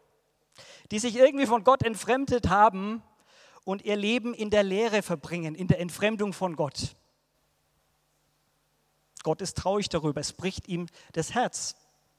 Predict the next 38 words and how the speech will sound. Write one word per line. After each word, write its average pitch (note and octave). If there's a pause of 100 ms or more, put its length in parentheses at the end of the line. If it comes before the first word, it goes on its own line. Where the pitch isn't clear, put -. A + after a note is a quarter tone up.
(840)
Er E3
will A3+
sie A3
ja G#3
mit F#3+
seinem F#3
lebendigen F3+
Wasser, F3
der C#3+
Quelle, F#3 (320)
eigentlich D3+
wäre D#3+
das D#3+
eine D#3+
Animation, D#3+
die D#3+
irgendwie D#3+
laufen D3+
soll, E3+
damit D#3
das -
Wasser D3+
hier D3+
so D3
ein D#3
bisschen D#3
auf D3
einer C#3+
Bilder D#3
ein C#3
bisschen C#3+
sprudelt, F#3
das -
müsste E3+
man D3+
sich -
jetzt -
vorstellen. F#3